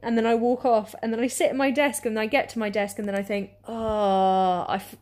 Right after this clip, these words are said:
I forgot to ask them and they would have expected that because that's a thing people do." It's, like, little things like that. Or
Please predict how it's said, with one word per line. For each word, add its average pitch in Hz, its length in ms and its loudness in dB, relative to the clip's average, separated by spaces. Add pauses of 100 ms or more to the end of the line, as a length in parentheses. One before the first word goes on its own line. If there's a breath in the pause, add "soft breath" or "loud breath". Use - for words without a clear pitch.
(140)
I 214 140 -8
forgot 240 460 2
to 247 180 2
ask 233 540 4 (280 soft breath)
them 220 580 6 (200 soft breath)
and 226 180 0
they 269 140 8
would 269 160 2
have 262 140 2
expected 247 760 0
that 214 260 -2
because 226 320 -4
that's 240 300 0
a 277 80 0
thing 262 340 -2
people 262 380 -2
do." 233 440 4 (680 loud breath)
It's, 320 260 -2
like, 349 180 0
little 320 280 -2
things 262 280 -4
like 254 140 -2
that. 262 220 2
Or 254 260 4